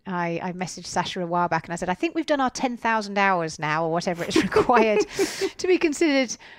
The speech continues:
um, having some mastery or expertise. Uh, so I feel like we've sort of earned our stripes, but certainly in that first year,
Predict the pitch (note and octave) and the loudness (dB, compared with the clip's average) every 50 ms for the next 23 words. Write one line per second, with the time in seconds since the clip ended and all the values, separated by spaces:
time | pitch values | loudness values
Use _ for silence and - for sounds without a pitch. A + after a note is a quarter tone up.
0 | - _ - B3 A#3 A3+ A3 - A3 A#3+ A3 A3+ A3 G#3+ - A3+ A3 G#3 G#3+ G#3+ | -18 _ -2 0 0 0 -2 -2 -2 0 0 0 -2 -2 -4 -4 -4 0 0 0
1 | G3+ G3+ - - A3 G3+ F#3+ F#3+ - - - - F#3+ - - F3+ E3+ E3 F3+ E3+ | 0 0 -2 -4 -2 0 0 0 -2 -2 -6 -10 -8 -4 -4 -2 -2 -2 -4 -6
2 | - - - A3 G3 F3+ E3 - G3+ G3 - - C4 C4 B3 A3 F3+ G#3+ G3+ - | -8 -10 -8 -4 -2 -2 -2 0 -2 -4 0 0 2 2 2 2 0 -2 -4 -4
3 | G#3+ G3 F#3 - - _ - A3+ G#3+ G#3 G3+ F#3+ F#3+ F3 F3 - - - - G3 | -4 -4 -6 -6 -10 _ -2 0 0 0 0 0 0 0 0 -2 -6 -2 0 0
4 | E3+ C3+ - - - - - F#3+ E3 - - - - B3 A#3+ - E3 E3 B2 - | 0 0 -2 -6 -14 -10 -6 -6 -6 -6 -8 -6 -2 -2 -2 -2 -4 -6 -8 -8
5 | - - F#3 E3 - - F#3 E3+ D#3 D#3 D3+ D#3 - | -6 -6 -6 -6 -4 -4 -4 -4 -2 -2 -2 -4 -6